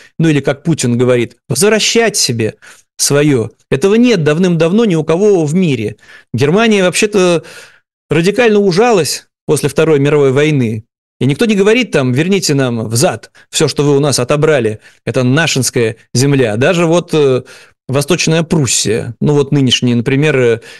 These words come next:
это так называемый Калининград, Кенигсберг, например. Никто че-то в-, не устраивает, э, в Бундестаге слушание о том, чтобы вот нам теперь территорию захватить.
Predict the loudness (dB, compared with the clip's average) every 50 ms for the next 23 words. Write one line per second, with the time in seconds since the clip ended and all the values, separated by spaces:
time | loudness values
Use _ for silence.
0 | -14 _ -12 -6 -6 -6 -6 -6 _ _ -6 -2 -2 0 0 0 0 0 0 -2
1 | 0 0 0 2 2 0 0 0 0 -2 -2 -6 -12 -20 _ _ 0 0 0 -2
2 | -4 -4 -4 -2 -2 -4 -4 -6 _ _ _ _ _ _ _ _ -4 -4 0 0
3 | 0 2 0 0 -2 -4 _ _ _ _ _ _ -4 -2 0 0 0 2 2 0
4 | 2 2 0 2 2 2 2 2 2 2 2 0 0 0 2 2 0 0 -2 -2
5 | -4 _ -2 0 2 0 0 -2 -6 -12 -6 -4 -2 0 2 2 2 2 2 0
6 | 0 0 -2 0 0 0 -2 0 0 0 0 0 0 0 0 0 -2 0 0 0
7 | 0 -2 -2 -4 -2 0 0 0 0 0 0 -2 -4 -4 -2 -4 -4 -4 -2 -2
8 | -4 0 0 0 0 0 0 -2 0 0 -2 -2 -2 -4 -8 -8 -10 -16